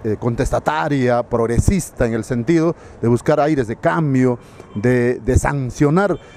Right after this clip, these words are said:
eh, electoralmente a quienes han hecho usufructo del poder político y que finalmente, eh, por tener poder económico, se han sentado en las curules y finalmente no han hecho absolutamente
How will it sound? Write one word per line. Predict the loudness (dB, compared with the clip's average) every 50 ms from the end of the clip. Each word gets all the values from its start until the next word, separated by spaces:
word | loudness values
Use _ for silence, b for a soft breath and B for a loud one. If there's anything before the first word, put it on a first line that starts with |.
| B B B -4
eh, | 0 2 2 2 2 2
electoralmente | 2 2 0 0 0 2 2 2 2 2 0 0 0 0 0 0 2
a | 2 0
quienes | 0 -2 -2 0 0 0
han | 0 0
hecho | 0 0 0 0
usufructo | 0 2 0 0 0 2 0 0 0 0 0 2
del | 2 0
poder | 0 0 -2 -2 0
político | 0 0 0 0 0 -2 -2 0 0 0 0 B B B B B B
y | -4 -2
que | -2 0
finalmente, | 0 0 0 2 2 0 0 0 0 0 0 0 0 2 2 2 0
eh, | 0 -2 -4 -4
por | -4 -4 -2
tener | -2 0 0 0 0 0
poder | 0 0 2 2
económico, | 0 0 0 0 0 0 0 0 -2 0 0 0 0 B B B -20 -20 -16 -14
se | -4 -2 0
han | 0 2 0
sentado | 0 0 2 2 0 2
en | 0
las | -2 -2 0
curules | 2 4 4 4 2 0
y |
finalmente | 0 0 0 0 0 0 -2 0
no | -2 -2
han | -2
hecho | 0 -2
absolutamente | -4 -4 -4 -2 0 0 2 2 0 0 0 0 -2 -2 -2 -2 -2 -2